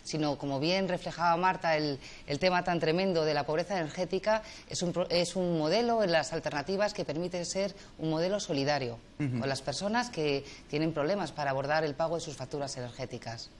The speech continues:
Speaker 2: Perfecto. Pues yo creo que hemos tenido una primera aproximación que nos permite, eh, ver cuál es la panorámica y de, y los problemas a los que nos estamos enfrentando.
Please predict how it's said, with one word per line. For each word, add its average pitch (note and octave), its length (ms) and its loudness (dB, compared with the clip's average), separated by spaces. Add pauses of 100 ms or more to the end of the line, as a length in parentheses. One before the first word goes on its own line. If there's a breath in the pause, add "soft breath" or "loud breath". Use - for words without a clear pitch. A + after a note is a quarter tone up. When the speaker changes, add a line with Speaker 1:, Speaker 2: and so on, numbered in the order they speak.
Speaker 2:
Perfecto. B2+ 460 0 (240 loud breath)
Pues A#2+ 120 0
yo B2+ 80 4
creo D3+ 180 4
que C#3+ 320 4
hemos D3+ 220 4
tenido E3 160 4
una E3+ 180 4
primera D3+ 240 4
aproximación E3 580 0
que E3 80 -2
nos C3+ 140 0
permite, D#3+ 580 4 (260 loud breath)
eh, B2+ 260 2
ver E3 200 6
cuál E3 160 6
es D#3 100 0
la D3+ 120 2
panorámica E3 640 4
y C#3+ 120 0
de, C#3 80 2
y B2+ 160 0
los B2+ 180 0
problemas D3 380 0
a D3+ 40 2
los C3+ 120 -4
que C3+ 100 -4
nos B2+ 140 0
estamos D3+ 440 2 (220 loud breath)
enfrentando. B2+ 680 2